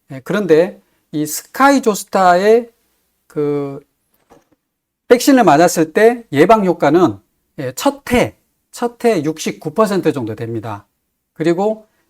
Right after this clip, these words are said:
예, 오 년 정도 지나면 약 삼십삼 퍼센트로 뚝 떨어지고,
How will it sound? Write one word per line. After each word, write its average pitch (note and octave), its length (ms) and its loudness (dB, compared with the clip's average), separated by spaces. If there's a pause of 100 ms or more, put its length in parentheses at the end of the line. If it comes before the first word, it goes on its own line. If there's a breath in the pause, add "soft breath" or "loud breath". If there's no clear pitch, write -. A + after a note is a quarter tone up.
(180 soft breath)
예, A#2+ 180 -12
오 E3+ 300 0
년 B3+ 220 4
정도 G3 260 0
지나면 E3 640 -2
약 C#3 180 -6
삼십삼 A#3+ 560 -6
퍼센트로 F3 500 0
뚝 C4 220 -8
떨어지고, D#3 720 -2